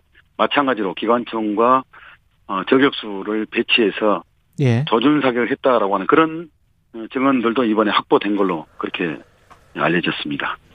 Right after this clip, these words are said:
Speaker 2: 예. 그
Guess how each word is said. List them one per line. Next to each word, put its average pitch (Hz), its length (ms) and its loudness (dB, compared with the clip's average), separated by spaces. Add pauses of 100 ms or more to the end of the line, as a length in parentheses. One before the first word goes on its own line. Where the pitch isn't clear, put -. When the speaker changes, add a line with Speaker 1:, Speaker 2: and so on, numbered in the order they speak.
(100)
Speaker 2:
예. 113 300 6 (1700)
그 180 600 8